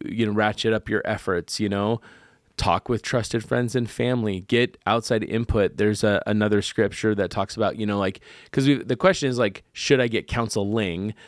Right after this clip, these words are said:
To me, that implies I hire a person or I pick a person you know, or a counseling center and I go talk out my stuff. But there's also, um, it talks about in the Bible, the counsel of many,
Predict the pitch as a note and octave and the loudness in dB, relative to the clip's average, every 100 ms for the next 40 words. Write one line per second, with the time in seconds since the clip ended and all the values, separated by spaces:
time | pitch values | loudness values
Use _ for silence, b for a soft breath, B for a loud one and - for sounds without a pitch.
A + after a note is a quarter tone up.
0 | B - C3 C#3 B2 A2+ A2 A#2+ G#2 G#2 | B -2 2 4 4 2 0 2 2 2
1 | F#2 - G#2 - A#2+ A#2 A2+ G2+ - A#2+ | -2 -4 -4 0 2 2 2 0 -2 0
2 | A2+ - G2 F#2 G2 - G#2 G2+ A#2+ A2+ | 0 0 -2 -2 -4 -2 -2 0 -2 -4
3 | - G#2 A#2+ G#2+ - F2+ G2 A2+ - B | -2 -2 0 0 0 -4 -4 -6 -12 B
4 | B B B _ _ _ - A2+ F#2 F2 | B B B _ _ _ -6 -2 0 0
5 | F#2 G#2 - A2 G#2 F#2+ - A2 F#2 - | 0 -2 -2 -4 -4 -4 -2 0 0 -2
6 | G2 G2 G2 F#2 G2+ F#2+ C2+ E2+ - A#2+ | -2 0 -2 0 -2 -2 -6 -8 0 0
7 | F#2 F#2+ - B B B C3 - B2+ - | 2 -2 -10 B B B -2 0 0 2
8 | C#3+ F3+ - A2+ G#2 G#2+ A2 b b b | 0 2 2 2 2 0 -2 b b b
9 | b - A2 A#2 A#2 A#2+ - - A#2 C3+ | b -2 0 2 0 -4 -6 -4 -2 0
10 | - B2+ A#2 - A#2 A2 A2+ A2+ A2+ - | 2 2 2 0 -4 0 2 2 0 0
11 | G#2 G#2+ A2+ A#2 C#3+ C3+ - - | -2 -2 -2 0 0 0 -4 -12